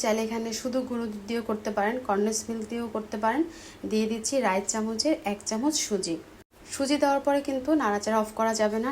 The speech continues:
নাড়তেই হবে। দু একটার মতো এলাচও আমি দিয়ে দিয়েছি। আর চিনি দিয়ে দিব এক চা চামচ, এর বেশি আমি এখানে দিইনি, তবে আপনারা চেখে তারপর মিষ্টিটা আপনাদের ইচ্ছা অনুযায়ী দিতে পারেন।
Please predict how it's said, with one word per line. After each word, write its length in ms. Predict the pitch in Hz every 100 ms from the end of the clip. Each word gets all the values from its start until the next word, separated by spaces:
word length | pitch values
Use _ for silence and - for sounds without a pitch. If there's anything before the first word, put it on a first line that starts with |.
| 254
নাড়তেই 340 | 214 - 233
হবে। 240 | 226 208 269
দু 100 | 302 226
একটার 220 | 208 214 214
মতো 160 | 214 226 196
এলাচও 280 | 196 202 202 233
আমি 100 | 226
দিয়ে 220 | 208 214 208
দিয়েছি। 320 | 214 208 - 349 - - - _ - - - - - - - -
আর 160 | 196 196 190 -
চিনি 240 | - 262 269
দিয়ে 160 | 269 269
দিব 140 | 254 254 311 269
এক 60 | 202 -
চা 100 | 185
চামচ, 300 | 185 175 170 -
এর 140 | 233 214
বেশি 160 | 214 240
আমি 120 | 226
এখানে 220 | 220 226 220
দিইনি, 340 | 202 208 220 320
তবে 160 | 247 208 196
আপনারা 240 | - 208 208
চেখে 280 | 240 214 277 302
তারপর 220 | 240 185 196
মিষ্টিটা 420 | 196 202 208 202
আপনাদের 340 | 202 - 185 202 -
ইচ্ছা 180 | 202 -
অনুযায়ী 300 | 208 208 254 247
দিতে 180 | 202 170
পারেন। 240 | 151 156